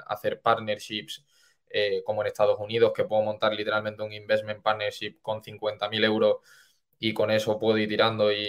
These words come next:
y, y puedo montarlo perfectamente. Y en España, a lo mejor, pues, para hacer eso tienes que montar una sociedad limitada o colectiva, la cual te va a costar, pues,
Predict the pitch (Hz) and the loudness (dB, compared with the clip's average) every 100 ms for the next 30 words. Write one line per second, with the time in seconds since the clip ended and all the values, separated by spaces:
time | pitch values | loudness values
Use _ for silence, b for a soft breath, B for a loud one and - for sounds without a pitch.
0 | 101 107 104 101 - - 101 - 107 107 | -6 -8 -10 -12 -14 -12 -8 0 0 2
1 | 107 107 101 104 - 117 120 117 120 b | 4 4 2 -2 -2 -2 2 4 4 b
2 | b b b _ - 107 104 101 - 104 | b b b _ -8 -4 -2 -2 -2 0
3 | 110 110 107 - 117 117 107 107 104 - | 2 2 2 6 8 8 4 2 2 4
4 | 113 113 120 117 110 117 110 107 113 110 | 4 6 4 2 0 0 -2 0 2 2
5 | 110 110 110 110 110 110 110 110 117 123 | 2 2 2 4 2 0 0 4 6 6
6 | 120 117 117 110 - 110 107 107 117 113 | 6 4 4 2 -4 -6 -2 4 6 6
7 | 110 110 110 110 - 135 135 135 139 131 | 4 4 2 2 -2 0 2 4 4 4
8 | 110 110 113 110 107 110 110 110 - 117 | 4 4 4 2 0 0 2 2 4 4
9 | 107 104 98 | 4 2 -2